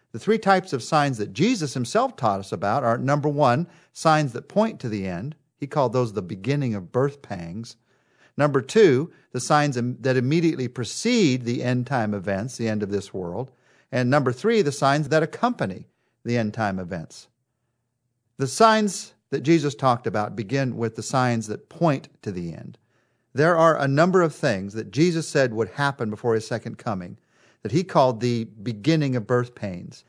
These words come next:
These are signs, not the signs that you'll see only at the very end. These are the signs that have shown believers for two thousand years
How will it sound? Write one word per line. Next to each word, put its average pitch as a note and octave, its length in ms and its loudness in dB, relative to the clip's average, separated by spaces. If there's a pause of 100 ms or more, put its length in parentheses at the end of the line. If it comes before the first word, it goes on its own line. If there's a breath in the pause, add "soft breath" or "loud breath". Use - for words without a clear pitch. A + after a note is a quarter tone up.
(300)
These G#3 340 2
are C#3 140 -2
signs, C3+ 680 0
not F#3 240 2
the F3 80 2
signs B2 320 0
that B2 80 0
you'll C3 100 -2
see C3 240 -2
only A#2+ 220 0
at A2 80 -6
the A#2 40 -6
very G#2+ 360 -2
end. G#2 200 -8 (280 loud breath)
These A3+ 260 4
are G#3+ 60 6
the C3 120 0
signs A2 440 -2
that A#2 80 -6
have A2 100 -8
shown C3 280 -2
believers B2 400 -2
for - 100 -12
two G3 200 -6
thousand D3 400 0
years C#3 400 -4